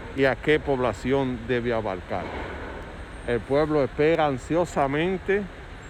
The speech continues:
una respuesta del Estado, donde se le diga cómo va a ser este proceso,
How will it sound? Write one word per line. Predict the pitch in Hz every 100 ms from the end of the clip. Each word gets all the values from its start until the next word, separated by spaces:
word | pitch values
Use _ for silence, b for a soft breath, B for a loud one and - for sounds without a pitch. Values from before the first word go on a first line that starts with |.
| -
una | 143 160 151
respuesta | 131 131 117 139 147 147 - 143 120 120
del | 123 117
Estado, | - 147 147 110 82 - - - - - - - -
donde | 127 127 120
se | - 127
le | 120
diga | 110 147 156 151 139 - - -
cómo | 151 160 151
va | 139
a |
ser | - 147 147 127
este | 131 139
proceso, | 123 - 190 165 165 170